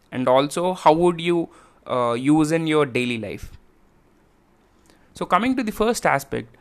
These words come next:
sentimental analysis is used by most of the brands to understand their consumer or, like, customers' reactions, behavior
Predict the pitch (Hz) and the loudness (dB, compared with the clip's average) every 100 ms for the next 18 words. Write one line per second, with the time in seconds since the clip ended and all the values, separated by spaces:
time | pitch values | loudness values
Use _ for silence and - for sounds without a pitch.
0 | _ - 170 180 220 214 202 202 - 151 | _ -10 -8 -6 -6 -4 -6 -6 -4 -2
1 | 156 - 120 - - - 139 135 170 190 | -2 -6 -10 -12 -10 -4 -4 -2 -4 -4
2 | 139 131 131 127 165 180 160 139 120 113 | -2 -2 -2 -2 -2 -2 -2 -4 -4 -4
3 | 117 - - - 120 131 143 175 165 165 | -6 -12 -12 -4 -2 -2 -2 -2 -2 -2
4 | 147 - 139 143 139 156 151 147 - - | -6 -4 -4 -4 -2 -2 -2 -6 -10 -20
5 | - _ - 120 123 120 - 143 - 151 | -20 _ -2 -2 0 -6 -2 -2 0 -2
6 | 147 147 - 120 131 127 - 117 113 - | -2 -4 -8 -4 -4 -4 -10 -12 -12 -16
7 | _ 117 131 143 147 120 113 113 | _ -8 -4 0 -2 -2 -6 -8